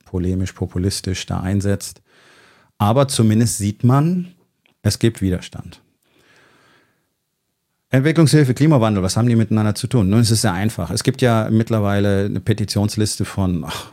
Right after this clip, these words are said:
weit über tausendfünfhundert, äh, echten Wissenschaftlern aus verschiedensten, ähm, wissenschaftlichen Gebieten. Ja, die, die zehn Typen, die den sogenannten, die die sogenannte Klimakatastrophe postuliert haben, sind ja alles nur Meteorologen.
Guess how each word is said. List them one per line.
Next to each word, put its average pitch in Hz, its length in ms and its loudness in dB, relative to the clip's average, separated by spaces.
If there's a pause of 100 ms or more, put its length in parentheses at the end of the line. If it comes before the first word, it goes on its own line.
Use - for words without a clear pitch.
weit 104 220 -2
über 98 160 -2
tausendfünfhundert, 98 1080 -4
äh, 92 200 -6
echten 101 400 -4
Wissenschaftlern 92 640 -4
aus - 140 -6
verschiedensten, 95 1040 -4
ähm, - 580 -10
wissenschaftlichen 95 640 -6
Gebieten. 90 500 -4 (400)
Ja, 107 200 -4
die, 104 320 -6
die 95 280 -6
zehn 107 300 -2
Typen, 113 480 0
die 101 280 -6
den 95 200 -6
sogenannten, 98 500 -4
die 95 100 -2
die 95 140 -4
sogenannte 95 460 -4
Klimakatastrophe 104 800 -4
postuliert 95 500 -6
haben, 98 160 -2
sind 95 140 -4
ja - 80 -6
alles 92 180 -6
nur 98 100 -4
Meteorologen. 95 760 -4